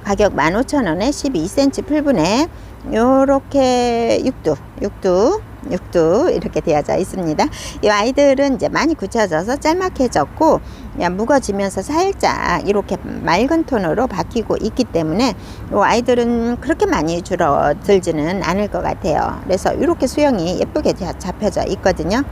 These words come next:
아유, 예쁘죠? 요거는 두수도 더 많으면서 얼굴도 아주 예쁘게 잡혀져 있습니다. 요 아이들 가격은 만 오천 원에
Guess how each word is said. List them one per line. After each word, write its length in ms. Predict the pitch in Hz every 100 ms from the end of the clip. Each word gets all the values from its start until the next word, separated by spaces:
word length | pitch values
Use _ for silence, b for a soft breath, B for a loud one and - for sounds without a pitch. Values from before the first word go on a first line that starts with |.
| B B B B
아유, 380 | - 294 320 320
예쁘죠? 520 | 190 202 185 - 160 175 -
요거는 300 | 185 180 170
두수도 440 | 190 - 190 190
더 120 | 190
많으면서 720 | 147 139 160 190 156 147 247 339 B B B
얼굴도 380 | 180 196 190
아주 220 | 185 180 180
예쁘게 640 | 269 392 427 440 - 175
잡혀져 460 | 208 - 190 165 156
있습니다. 580 | 185 196 165 139 - - - - - 180
요 120 | 170
아이들 460 | - 170 170 156 180
가격은 540 | - 165 226 185 202 196
만 180 | - -
오천 360 | 185 220 175
원에 200 | 143 143